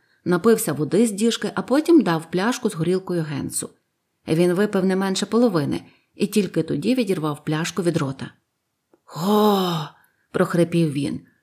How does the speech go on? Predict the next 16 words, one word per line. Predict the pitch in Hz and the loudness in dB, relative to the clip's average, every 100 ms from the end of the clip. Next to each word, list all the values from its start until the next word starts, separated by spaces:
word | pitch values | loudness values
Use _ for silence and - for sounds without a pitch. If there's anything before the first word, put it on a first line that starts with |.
| _ _ | _ _
«Їй-богу, | - 220 247 240 226 175 180 170 170 160 - - - - - | 4 6 8 8 6 6 6 6 4 -2 -8 -12 -20 -16 -4
саме | - 143 180 190 | 0 2 4 4
цього | 196 165 175 175 | 4 6 6 4
мені | 185 196 | 2 0
й | |
треба | 185 214 202 175 156 | 0 2 2 2 2
було». | 135 151 101 69 - _ _ _ _ _ - | 2 0 0 -6 -12 _ _ _ _ _ -2
Я | 202 285 370 | 2 2 0
сів | - 226 | 0 -2
біля | 202 202 185 | 2 0 2
керма | 185 190 202 | 0 0 0
і | 208 | 0
почав | 196 180 170 | -2 -2 -2
їсти. | 139 135 - - - _ _ _ _ _ - | -4 -6 -8 -14 -16 _ _ _ _ _ -4
«Дуже | 170 214 247 | 2 4 4
поранений?» | 240 240 226 190 156 151 - | 4 4 4 4 2 2 -6